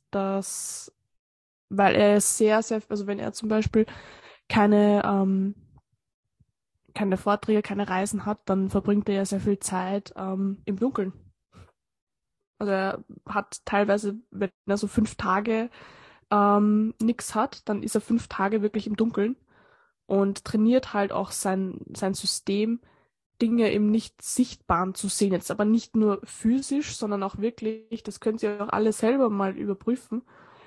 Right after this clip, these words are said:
Wenn ihr zum Beispiel schlafen geht und ihr schlaft aber noch nicht gleich ein und ihr seid dann einfach in einem dunklen Raum, dann kommen ganz andere Erkenntnisse.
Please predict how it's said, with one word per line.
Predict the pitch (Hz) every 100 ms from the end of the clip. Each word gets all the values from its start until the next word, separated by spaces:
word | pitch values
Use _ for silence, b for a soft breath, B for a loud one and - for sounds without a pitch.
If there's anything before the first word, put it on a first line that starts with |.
| B
Wenn | 208
ihr | 208
zum | 220
Beispiel | 202 196 196
schlafen | - 175 - 269
geht | 233 269 - - b b b b _
und | - 214 208
ihr | 226
schlaft | - 208 262 -
aber | 240
noch | 220
nicht | 240 -
gleich | 208 214 -
ein | 190 196 202
und | 196
ihr | 196
seid | - 196 - 220
dann | 202
einfach | 202 202 208
in | 202 214 -
einem | 190 190
dunklen | - 233 - 214 202 196
Raum, | 185 170 185 262 381 - _
dann | 202 196
kommen | - 240 233
ganz | 240 254 277
andere | 254 240 240
Erkenntnisse. | 233 226 233 240 202 -